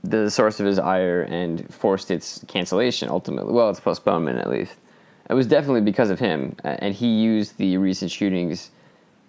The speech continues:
uh, as sort of, like, the impetus behind his anger at the movie, supposedly, and it worked for a time, um,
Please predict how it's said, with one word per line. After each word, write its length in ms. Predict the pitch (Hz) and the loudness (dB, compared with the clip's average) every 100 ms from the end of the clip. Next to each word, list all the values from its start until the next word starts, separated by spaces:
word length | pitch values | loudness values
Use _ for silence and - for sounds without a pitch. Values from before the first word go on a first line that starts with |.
| - | -4
uh, 380 | 73 67 52 - - | -2 0 -2 -4 -4
as 200 | 85 - | -4 -2
sort 200 | 90 82 | -2 -2
of, 160 | 82 | -2
like, 200 | 76 87 | -2 -2
the 220 | 98 87 | -4 -2
impetus 320 | 110 98 101 - | -2 -2 -4 -4
behind 480 | 87 95 92 87 | -4 -2 -4 -6
his 480 | 110 90 69 - - - - - _ | -4 -4 -4 -10 -18 -20 -20 -20 _
anger 360 | 107 104 98 80 | -4 -2 0 -2
at 120 | 76 | -2
the 60 | 78 | -2
movie, 240 | 78 69 | -2 -2
supposedly, 680 | - - 85 90 67 58 - | -2 0 2 0 -2 -2 -2
and 160 | 82 - | -2 0
it 120 | 92 | 2
worked 480 | 123 - - - - _ _ - | 2 0 -6 -18 -20 _ _ -4
for 180 | 110 | 0
a 60 | 78 | 0
time, 400 | - 64 - - _ _ _ _ _ _ _ - | 0 0 -2 -8 _ _ _ _ _ _ _ -2
um, 520 | 101 92 69 60 - | 0 2 0 -2 -6